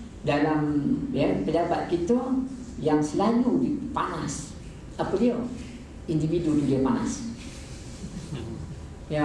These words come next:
macam mana? Suka sikit-sikit nak baran dia.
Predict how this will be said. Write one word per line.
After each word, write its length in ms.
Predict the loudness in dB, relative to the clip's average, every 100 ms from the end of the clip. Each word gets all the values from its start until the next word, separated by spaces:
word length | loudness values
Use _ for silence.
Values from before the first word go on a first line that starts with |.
| 2
macam 560 | 2 0 2 2 4
mana? 320 | 4 2 2 -2 -6 -10 -12 -14
Suka 640 | -14 -2 0 2 2 2 0 -4 -2
sikit-sikit 960 | 0 2 4 2 0 -2 -2 -2 -4 -4
nak 240 | -4 0
baran 480 | 0 0 2 2 4
dia. 160 | 2